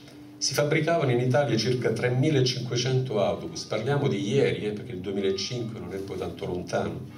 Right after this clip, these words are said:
Nel duemiladodici ne abbiamo fabbricati meno di cinquecento,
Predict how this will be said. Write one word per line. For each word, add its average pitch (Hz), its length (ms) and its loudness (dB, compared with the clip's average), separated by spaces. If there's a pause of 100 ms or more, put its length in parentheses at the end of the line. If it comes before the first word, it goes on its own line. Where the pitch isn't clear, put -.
(720)
Nel 113 140 -2
duemiladodici 143 600 2
ne 113 60 -2
abbiamo 107 240 0
fabbricati 107 580 0
meno 113 260 0
di 92 360 -2
cinquecento, 82 960 -4